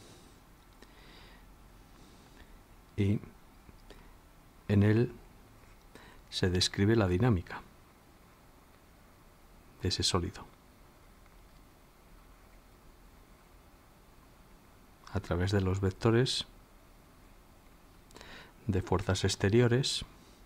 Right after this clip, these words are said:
aplicadas a dicho punto y pares a lo largo de ejes de giro que pasan por ese punto. Bien,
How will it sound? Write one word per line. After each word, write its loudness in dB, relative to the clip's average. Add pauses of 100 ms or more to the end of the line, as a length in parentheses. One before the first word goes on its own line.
(880)
aplicadas -2
a 0
dicho 0
punto 2 (1200)
y -6
pares -2 (1300)
a 0
lo -2
largo 0
de 0
ejes 0
de 2
giro 2 (1300)
que -10
pasan 0 (140)
por -6
ese -4
punto. -8 (1700)
Bien, 4